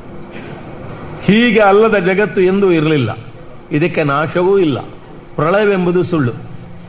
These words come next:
ಅಲ್ಲಲ್ಲಿ ಸ್ವಲ್ಪ ಆಗ್ತದೆ, ಕೆಲವು ಸೃಷ್ಟಿಗಳಾಗ್ತವೆ,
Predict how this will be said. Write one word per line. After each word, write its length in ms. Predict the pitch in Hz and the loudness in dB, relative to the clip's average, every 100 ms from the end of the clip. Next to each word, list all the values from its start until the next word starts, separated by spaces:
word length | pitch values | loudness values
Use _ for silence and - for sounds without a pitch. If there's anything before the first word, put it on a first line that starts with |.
| - - | -18 -2
ಅಲ್ಲಲ್ಲಿ 380 | 156 202 277 269 | 2 4 4 4
ಸ್ವಲ್ಪ 240 | 208 233 226 | 4 4 4
ಆಗ್ತದೆ, 560 | 220 170 165 220 - - - - - - - | 2 2 0 -2 -6 -16 -18 -18 -18 -18 -4
ಕೆಲವು 200 | 185 190 | 0 2
ಸೃಷ್ಟಿಗಳಾಗ್ತವೆ, 840 | 151 160 - 185 165 143 143 143 | 2 0 0 2 2 2 0 -2